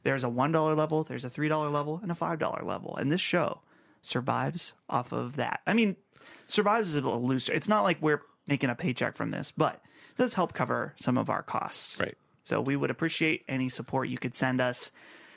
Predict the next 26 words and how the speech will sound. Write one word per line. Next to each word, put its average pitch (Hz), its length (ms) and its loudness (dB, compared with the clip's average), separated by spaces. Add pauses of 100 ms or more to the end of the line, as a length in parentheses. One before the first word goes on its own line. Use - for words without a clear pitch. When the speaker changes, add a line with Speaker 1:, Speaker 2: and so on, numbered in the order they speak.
(140)
Speaker 1:
And 131 140 0
last 147 220 2
but 135 80 4
not 113 160 2
least, 175 260 2
this 117 140 -2
show 190 340 2
is - 80 -6
sponsored 127 580 -4
by 123 420 -2 (300)
Balls 143 600 -4 (140)
Guarana, 139 680 0 (800)
a 160 40 -18
delicious 139 420 -2
energy 151 300 -4
drink. - 340 -8 (480)
Check - 180 -2
Speaker 2:
Eat. - 60 -8
Speaker 1:
it 139 60 -2
out. - 260 -4 (460)
Speaker 2:
Eat. - 340 -2 (720)
Oh, 202 240 4
I 123 80 0
was 156 160 4
at 135 140 6
a 98 260 2